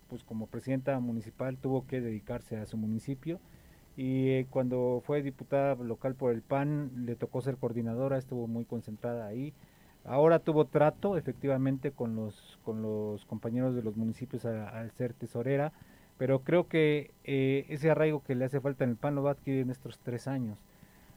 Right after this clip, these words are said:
No sé si lo que tú dices de que ella pueda ser el factor para cohesionar, eh, sea así, no sé de dónde lo escuchaste, pero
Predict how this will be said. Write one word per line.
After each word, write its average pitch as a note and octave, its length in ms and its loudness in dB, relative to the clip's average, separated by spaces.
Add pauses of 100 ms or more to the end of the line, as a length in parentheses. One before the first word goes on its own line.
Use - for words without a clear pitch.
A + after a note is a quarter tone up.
No D3+ 160 0
sé F#3+ 100 0
si F3 100 0
lo D3 140 4
que D3+ 100 -2
tú D3 140 -4
dices D#3 300 0
de C3 100 0
que - 120 -2
ella C#3+ 140 2
pueda C#3 220 2
ser C#3 160 0
el C3+ 140 2
factor B2+ 340 -4
para A#2 240 -4
cohesionar, B2 800 -4 (140)
eh, A#2 460 -8
sea C#3 280 -2
así, D#3+ 300 -4
no C#3 180 -2
sé C3+ 280 -6 (140)
de B2 120 -4
dónde C#3 220 0
lo B2+ 80 -2
escuchaste, C3 500 -6
pero A2+ 440 -4